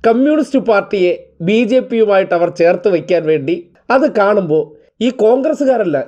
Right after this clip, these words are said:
ജന്മനാ മണഗുണന്മാരാണെന്ന് പറയുന്നത് എത്ര കറക്റ്റാണ്?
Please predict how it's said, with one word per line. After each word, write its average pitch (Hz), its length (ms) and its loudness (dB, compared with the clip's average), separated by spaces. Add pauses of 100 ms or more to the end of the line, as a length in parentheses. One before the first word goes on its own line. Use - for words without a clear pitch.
ജന്മനാ 247 580 2
മണഗുണന്മാരാണെന്ന് 214 1040 0
പറയുന്നത് 175 640 -2
എത്ര 160 300 0 (100)
കറക്റ്റാണ്? 143 460 -4